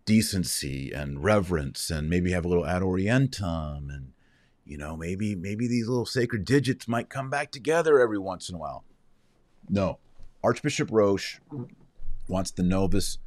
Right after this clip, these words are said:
Novus Ordo. And by the way, I just want to say out front, I have nothing against the traditional Latin Mass having flair of the local area. That's definitely the case. When I was attending Latin Mass in France last week,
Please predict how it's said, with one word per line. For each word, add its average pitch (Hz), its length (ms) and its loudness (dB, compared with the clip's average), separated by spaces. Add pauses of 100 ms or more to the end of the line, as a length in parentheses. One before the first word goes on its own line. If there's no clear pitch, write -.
(220)
Novus 76 440 -4
Ordo. 82 260 -2
And 127 100 2
by 202 140 4
the 147 80 8
way, 98 320 4 (600)
I 90 60 -2
just 90 160 -10
want 87 140 -4
to - 80 -8
say 90 180 0
out 80 180 0
front, 92 220 0 (380)
I - 80 -4
have 120 100 0
nothing 104 420 0
against 73 680 -4 (640)
the 87 120 -2
traditional 92 560 0
Latin 85 300 2
Mass 78 600 -2 (220)
having 98 560 2 (180)
flair 85 800 2 (320)
of 82 160 0
the 80 100 2
local 87 380 0
area. 78 380 0 (840)
That's 87 200 0
definitely 127 380 4
the 101 60 4
case. - 240 6
When 95 120 0
I 113 100 6
was 147 120 8
attending 127 460 4
Latin 104 300 2
Mass 92 360 2
in 90 180 -2
France 95 580 0
last 98 300 2
week, 117 320 2